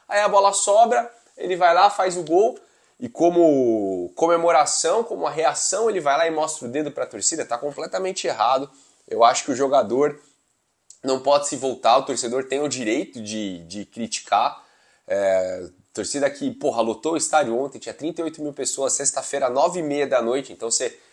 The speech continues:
deixa outros compromissos de lado pra tá lá apoiando o time, e, e a torcida apoiou durante os noventa minutos,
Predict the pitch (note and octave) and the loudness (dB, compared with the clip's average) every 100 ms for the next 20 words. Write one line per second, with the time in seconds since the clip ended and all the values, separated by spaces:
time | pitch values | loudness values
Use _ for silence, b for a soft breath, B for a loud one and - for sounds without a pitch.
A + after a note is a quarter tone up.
0 | b b G2 D3 D#3 G#3 D3+ D#3 - D3+ | b b -2 0 2 4 2 0 -4 -4
1 | C#3+ C#3 C3+ A#2+ A#2 B2 C#3+ C#3+ - A2 | -2 -4 -4 -4 0 2 2 0 -2 -2
2 | - B2+ A#2 D3 - _ - - B2+ A#2+ | 0 -2 -2 -4 -10 _ -10 -6 2 2
3 | D3 A#2+ - F3 E3+ A#2 C#3 - C#3+ D3 | 2 -2 -6 -4 -4 -6 -6 2 2 2
4 | C3+ E3+ D#3+ - C#3 F3 G3+ F#3 F3 D3+ | -4 0 -2 0 -2 -2 0 -2 -2 -4
5 | D3 D3 D3 C3+ A#2+ E3+ - | -4 -4 -6 -6 -6 -6 -8